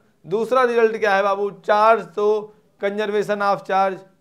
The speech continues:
conservation of charge मतलब charge can neither be created nor be destroyed।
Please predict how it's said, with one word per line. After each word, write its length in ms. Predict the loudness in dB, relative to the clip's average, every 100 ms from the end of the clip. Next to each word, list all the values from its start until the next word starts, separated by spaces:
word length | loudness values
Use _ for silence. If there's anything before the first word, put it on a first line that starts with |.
| -6
conservation 540 | -4 -2 -2 -2 -2
of 180 | -4 -2
charge 200 | -4 -4
मतलब 260 | -4 -8 -2
charge 320 | -2 -2 -4
can 180 | -10 -10
neither 200 | -8 -6
be 140 | -6
created 320 | -6 -6 -4
nor 160 | -4 -4
be 120 | -4
destroyed। 440 | -6 -6 -2 -2